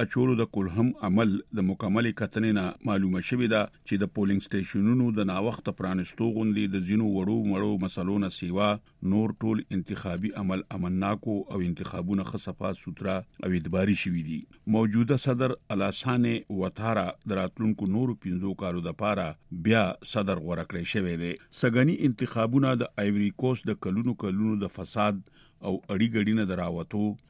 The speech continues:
او د آیوري کوسټ د محکمتیا دپاره د ازمیښت په توګه ډیر اهمیت لري. د کال دوه زره لسم صدارتي انتخابونه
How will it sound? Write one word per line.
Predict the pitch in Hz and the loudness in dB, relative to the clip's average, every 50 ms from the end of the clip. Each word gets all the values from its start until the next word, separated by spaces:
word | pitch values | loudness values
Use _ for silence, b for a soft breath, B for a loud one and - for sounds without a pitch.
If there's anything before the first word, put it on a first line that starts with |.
| - - - | -16 -10 -6
او | 90 85 85 | -6 -6 -6
د | 87 - - | -6 -8 -6
آیوري | 98 95 95 92 90 90 87 - | -4 -4 -2 -2 -2 -4 -4 -4
کوسټ | - 110 117 110 - - | -4 -2 -2 -4 -4 -4
د | 98 87 | -4 -4
محکمتیا | 90 85 - - - 87 87 - 107 98 98 92 | -4 -6 -6 -8 -6 -6 -4 -4 -2 -4 -2 -2
دپاره | 95 78 - 98 98 101 98 87 | -4 -6 -6 -6 -6 -4 -4 -6
د | 90 - - | -8 -8 -10
ازمیښت | 82 82 78 87 92 101 107 - - - | -10 -8 -4 -2 -2 -2 -2 -4 -6 -10
په | 95 - - | -12 -8 -6
توګه | 98 95 90 92 82 82 | -6 -4 -4 -4 -2 0
ډیر | 104 104 92 80 78 _ b b b b b b - 90 | 0 0 -2 -4 -8 _ b b b b b b -8 -8
اهمیت | 78 78 85 95 104 104 104 - 95 85 | -6 0 2 4 4 4 2 0 -4 -4
لري. | 87 87 90 85 - _ _ _ _ _ _ _ - | -2 -2 -4 -4 -6 _ _ _ _ _ _ _ -8
د | - 104 120 - - | 0 0 0 2 4
کال | 147 143 143 139 120 104 | 4 4 4 2 2 2
دوه | 135 143 131 | 0 2 2
زره | 143 135 131 120 113 | 0 0 0 0 -2
لسم | 110 - - 131 131 123 - | -2 -2 0 0 0 0 0
صدارتي | 120 107 107 101 98 101 101 - - 127 - 123 | 0 0 0 0 0 -2 -4 -4 -6 -4 -2 0
انتخابونه | 107 95 104 101 90 98 92 92 95 110 104 101 | -2 -2 -2 -4 -6 -4 -4 -2 -2 0 0 0